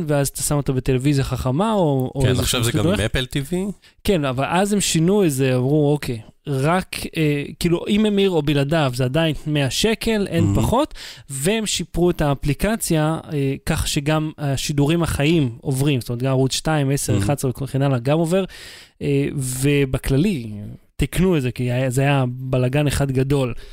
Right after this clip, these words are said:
Speaker 1: אז הם במאה שישים אלף פרטנר, מדברים על ארבעים אלף מנויים, סטינג עוד לא חשפה מספרים. עכשיו, כיום, יש ל-yes באזור השש מאות וקצת, אה, אלף מנויים, שזה בערך שלושים אלף פחות מאשר היה בתחילת אלפיים ושש עשרה.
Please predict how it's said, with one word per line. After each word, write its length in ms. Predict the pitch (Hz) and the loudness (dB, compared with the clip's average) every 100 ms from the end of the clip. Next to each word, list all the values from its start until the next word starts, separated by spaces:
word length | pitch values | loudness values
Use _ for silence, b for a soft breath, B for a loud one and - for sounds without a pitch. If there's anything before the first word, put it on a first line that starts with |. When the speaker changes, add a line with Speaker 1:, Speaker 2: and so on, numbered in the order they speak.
| B B - | B B -6
Speaker 1:
אז 200 | 156 151 | 0 2
הם 120 | 226 | 2
במאה 320 | 269 233 240 240 | 0 0 0 -2
שישים 440 | - 185 214 202 | -2 -2 0 2
אלף 220 | 170 165 | 2 0
פרטנר, 480 | - 214 226 220 220 | 0 0 0 0 -2
מדברים 300 | 180 165 190 | 0 2 2
על 80 | 170 | 2
ארבעים 340 | 147 151 190 | 2 2 2
אלף 240 | 196 175 160 | 2 0 0
מנויים, 520 | 151 147 165 233 269 - b b b b | 2 4 2 2 -2 -8 b b b b
סטינג 360 | - - 285 226 | -4 0 2 2
עוד 100 | 190 | 2
לא 80 | |
חשפה 340 | 185 170 - 175 | 0 -2 0 2
מספרים. 580 | 156 - 147 139 190 214 - B B B | 2 0 0 2 0 -2 -8 B B B
עכשיו, 280 | - - 147 151 _ - - | -6 -2 -2 -6 _ -18 -6
כיום, 540 | 151 147 220 233 185 214 B B - | 0 2 4 2 0 -4 B B -4
יש 320 | 160 233 - | 0 2 0
ל-yes 420 | 220 165 185 185 | 2 2 2 0
באזור 360 | 165 151 151 165 | -2 0 2 0
השש 420 | 143 175 170 - | 0 0 0 0
מאות 240 | 160 151 135 | 2 2 0
וקצת, 560 | 131 - - 131 - 135 | -2 -2 -2 -2 0 0
אה, 120 | 131 | 2
אלף 260 | 131 - | 2 0
מנויים, 360 | 135 131 139 214 | 0 2 2 2
שזה 240 | - 156 | 0 -2
בערך 200 | 156 196 | 0 0
שלושים 340 | - 170 - 208 | 0 0 2 2
אלף 160 | 208 | 0
פחות 420 | - 151 - 190 175 | -2 -2 0 0 -2
מאשר 300 | 151 165 143 | -2 0 0
היה 100 | 147 | 0
בתחילת 360 | - 143 135 | 0 0 0
אלפיים 300 | 127 147 143 | 0 0 0
ושש 400 | 135 - 202 175 | 0 0 0 2
עשרה. 280 | 147 - - | -2 -4 -8